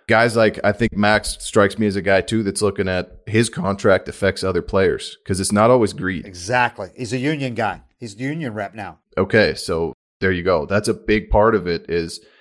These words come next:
Speaker 1: if Max Fried signs for twenty million a year and some other lefty similar comes along two years later,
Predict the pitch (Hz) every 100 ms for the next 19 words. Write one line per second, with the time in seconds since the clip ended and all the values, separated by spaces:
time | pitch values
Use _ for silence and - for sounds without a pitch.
0 | _ - 95 101 113 113 - 127 104 113
1 | 98 92 92 - 98 95 92 92 80 90
2 | 110 85 - - 90 - 95 101 98 95
3 | 95 95 - 107 110 95 87 98 92 87
4 | 90 90 - 104 92 90 87 113 104 90